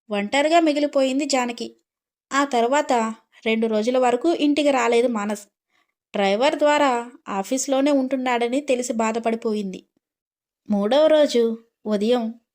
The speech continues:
కాస్త లేటుగా ఫ్రెష్ అయ్యి కిందకి దిగి వచ్చి పూజ చేసుకొని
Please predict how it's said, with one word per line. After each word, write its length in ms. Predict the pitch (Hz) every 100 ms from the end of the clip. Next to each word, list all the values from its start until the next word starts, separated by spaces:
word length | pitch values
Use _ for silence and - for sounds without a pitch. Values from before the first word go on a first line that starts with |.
| -
కాస్త 360 | 180 185 -
లేటుగా 500 | 208 185 185 202 254
ఫ్రెష్ 320 | 269 226 220 254
అయ్యి 480 | 247 349 370 - _ _ _ _
కిందకి 420 | 294 294 349 349 330
దిగి 220 | 277 294
వచ్చి 580 | 269 277 233 220 220 _ _ _ _ -
పూజ 320 | 262 285 277
చేసుకొని 540 | 240 240 233 202 190